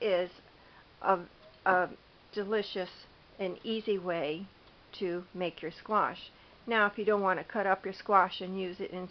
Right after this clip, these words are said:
soup, um, I'm making a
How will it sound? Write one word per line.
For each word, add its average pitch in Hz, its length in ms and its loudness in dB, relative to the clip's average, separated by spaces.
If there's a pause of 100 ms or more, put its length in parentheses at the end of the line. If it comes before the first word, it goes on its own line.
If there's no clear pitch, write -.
(120)
soup, 302 360 -2 (840)
um, 202 400 -2
I'm 208 180 0
making 208 380 -2
a 185 80 -4